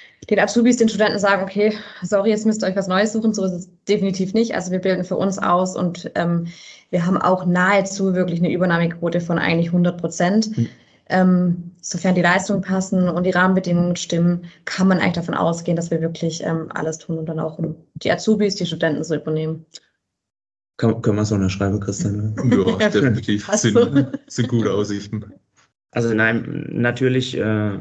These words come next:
Speaker 2: will man da jetzt nicht nur Positives erwähnen, aber ich denk, äh, das ist schon was, was hier für die Firma Azo steht und das darf man dann auch gern so in die Welt tragen. Ähm,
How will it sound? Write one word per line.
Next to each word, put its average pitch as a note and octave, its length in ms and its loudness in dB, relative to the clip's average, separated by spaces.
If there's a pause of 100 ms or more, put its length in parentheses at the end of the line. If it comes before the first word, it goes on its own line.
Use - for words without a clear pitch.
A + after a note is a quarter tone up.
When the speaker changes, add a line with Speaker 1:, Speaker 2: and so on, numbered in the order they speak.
(160)
Speaker 2:
will G#2+ 180 0
man G#2+ 140 2
da G#2+ 140 2
jetzt G2+ 180 -4
nicht G#2+ 420 -4
nur A2 240 0
Positives A2 640 -2
erwähnen, G#2+ 300 0
aber G2+ 200 0
ich F#2+ 140 -4
denk, G2 340 -4 (320)
äh, F#2+ 260 0
das G2+ 220 -2
ist - 80 -4
schon G#2+ 300 0
was, G#2 240 -2
was G2 400 -4
hier G#2+ 180 0
für G#2 140 -4
die G2+ 100 -2
Firma G2 340 -2
Azo F#2+ 220 -6
steht G2+ 300 -2
und G2 320 -2 (220)
das G#2+ 140 -2
darf G2+ 200 0
man G2 100 -2
dann G2 140 0
auch F#2 140 -2
gern F#2+ 200 0
so G2 100 -4
in F#2+ 60 0
die F#2 100 0
Welt F2+ 200 0
tragen. F#2+ 400 -2 (680)
Ähm, G2+ 440 -2